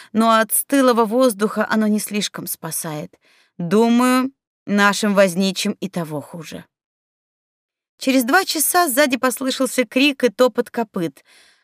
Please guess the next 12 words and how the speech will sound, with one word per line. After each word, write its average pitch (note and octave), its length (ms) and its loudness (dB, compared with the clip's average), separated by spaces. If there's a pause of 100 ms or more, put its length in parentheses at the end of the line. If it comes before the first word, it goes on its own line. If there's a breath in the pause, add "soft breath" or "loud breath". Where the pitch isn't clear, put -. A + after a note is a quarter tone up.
(100)
Рони F3 460 2
уже F3 240 -2
с - 100 -6
час G#3+ 360 2
гнал G3+ 400 2
лошадей F#3+ 500 -2
нещадно. - 880 -6 (640)
Быстро C4+ 400 0
же C#4+ 100 0
спохватился C4 760 0
баронский G3 520 0
капитан. C#3 560 -6